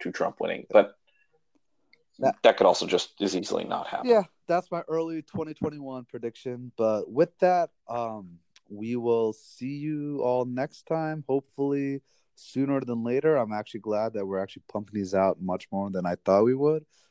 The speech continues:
Speaker 2: So appreciate Akil for taking the time out of his busy family and professor life to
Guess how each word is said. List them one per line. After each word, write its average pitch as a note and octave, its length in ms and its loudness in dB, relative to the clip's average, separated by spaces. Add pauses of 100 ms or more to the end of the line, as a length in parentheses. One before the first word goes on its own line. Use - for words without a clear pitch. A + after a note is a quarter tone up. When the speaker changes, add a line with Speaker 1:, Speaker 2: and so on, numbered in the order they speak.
Speaker 2:
So - 180 -4
appreciate A2 580 -2
Akil G#2+ 440 -4
for F#2 160 -6
taking F#2 340 -8
the F2+ 60 -8
time F#2 440 -4 (320)
out F2 100 -4
of F2 140 -4
his F2 340 -4
busy F2 280 -4
family F2 540 -2
and D#2+ 280 -8 (340)
professor G2 480 2
life F#2+ 540 0
to E2+ 460 -6